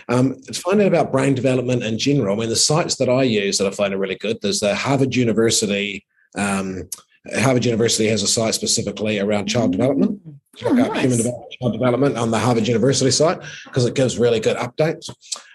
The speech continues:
Speaker 1: Um, and, yeah, there's an organisation I used to work for in New Zealand called Brainwave, and they tend to keep updated on their website with good academic articles and stuff. So just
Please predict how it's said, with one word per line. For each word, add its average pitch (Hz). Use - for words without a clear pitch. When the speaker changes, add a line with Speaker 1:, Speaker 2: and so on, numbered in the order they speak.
Speaker 1:
Um, 120
and, 127
yeah, 131
there's 120
an 120
organisation 127
I 113
used 113
to 113
work 117
for 113
in 113
New 113
Zealand 110
called 101
Brainwave, 107
and 92
they 110
tend 110
to -
keep 104
updated 113
on 107
their 104
website 120
with 107
good 113
academic 110
articles 113
and 113
stuff. 151
So 107
just -